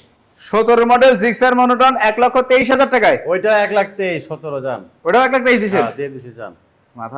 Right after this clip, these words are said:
Speaker 1: নষ্ট হয়ে যাবে কিন্তু
Speaker 2: হ্যাঁ,
Speaker 1: ভাই আজকে
Speaker 2: আজকে
Speaker 1: পুরাটা।
Speaker 2: মাথা নষ্ট ভাই।
Speaker 1: আচ্ছা, তারপর আরেকটা Hornet স্পেশাল এডিশন।
Speaker 2: Hornet স্পেশাল এডিশন।
Speaker 1: ওকে।
Speaker 2: এটা দিয়ে দেবো এক লাখ পনেরো হাজার টাকা।
Speaker 1: এক লাখ পনেরোতে?
Speaker 2: এক লাখ পনেরো।
Speaker 1: মডেল কি উনিশ?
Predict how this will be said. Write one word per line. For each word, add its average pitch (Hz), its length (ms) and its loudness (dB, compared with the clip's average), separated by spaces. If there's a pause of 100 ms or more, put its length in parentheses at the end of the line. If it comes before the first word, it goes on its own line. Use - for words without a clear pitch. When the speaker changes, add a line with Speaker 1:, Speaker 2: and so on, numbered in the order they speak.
Speaker 1:
নষ্ট 139 160 -12
হয়ে 135 140 -4
যাবে 123 140 -6
কিন্তু 117 160 -6
Speaker 2:
হ্যাঁ, 110 80 -4
Speaker 1:
ভাই 117 140 -4
আজকে 117 140 -6
Speaker 2:
আজকে 170 120 -6
Speaker 1:
পুরাটা। - 200 -6
Speaker 2:
মাথা 143 240 -10
নষ্ট 135 180 -16 (120)
ভাই। 98 120 -12 (200)
Speaker 1:
আচ্ছা, 143 180 -6
তারপর 185 200 0 (120)
আরেকটা 233 300 2 (440)
Hornet 208 280 0 (120)
স্পেশাল 226 320 -4
এডিশন। 190 260 -2 (100)
Speaker 2:
Hornet 160 300 -4 (140)
স্পেশাল 175 360 -10
এডিশন। 143 360 -8 (360)
Speaker 1:
ওকে। 151 160 -6 (1120)
Speaker 2:
এটা 147 140 -4 (100)
দিয়ে 185 160 -2
দেবো 196 140 0 (140)
এক 185 140 -4
লাখ 185 160 0
পনেরো 208 300 -6
হাজার 165 180 -4 (100)
টাকা। 98 180 -8 (640)
Speaker 1:
এক 202 220 -2
লাখ 277 180 4
পনেরোতে? 302 400 4 (220)
Speaker 2:
এক 143 140 -10
লাখ 156 80 -6 (100)
পনেরো। 156 260 -8
Speaker 1:
মডেল 240 220 2
কি 285 140 0
উনিশ? 226 220 0